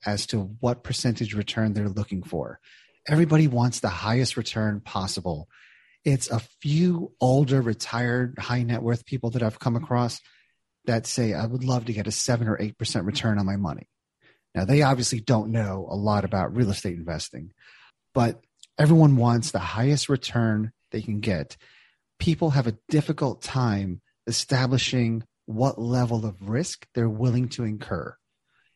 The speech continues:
Myself and my wife included, when we were young, met with a financial advisor, and we filled out this risk return questionnaire, hundred questions. And at the end of the day, we contradicted ourselves on all the answers.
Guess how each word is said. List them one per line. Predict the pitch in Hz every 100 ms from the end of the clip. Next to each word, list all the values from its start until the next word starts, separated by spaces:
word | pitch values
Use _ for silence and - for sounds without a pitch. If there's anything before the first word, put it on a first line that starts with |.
| _ _
Myself | 113 117 123 - 139 147
and | 131
my | 120
wife | 117 127
included, | 131 117 139 131 135
when | 117 107
we |
were | 104
young, | 98 113 117 123 127 - _ _ -
met | 120 113
with |
a | 113
financial | 120 113 123 123
advisor, | 120 104 110 120 113 123 117 _ _ _ _ _
and | 135 120 113 110
we | 131 135
filled | - 147
out | 139 131 -
this | 110 -
risk | 101 131 143 -
return | 123 - 123 120
questionnaire, | 117 123 117 - 113 113 120 120 _ _ _
hundred | - 165 160 170
questions. | 139 - 107 - 90 80 71 - _ _ _ _
And | 135
at | 131
the | 131
end | 147
of | 165
the |
day, | 151 147 135 139 156 _ _ -
we | 170
contradicted | - 160 156 131 147 151 139
ourselves | 98 - 92 85 82 - -
on | 127
all | 127 135
the | 131 120
answers. | 113 85 73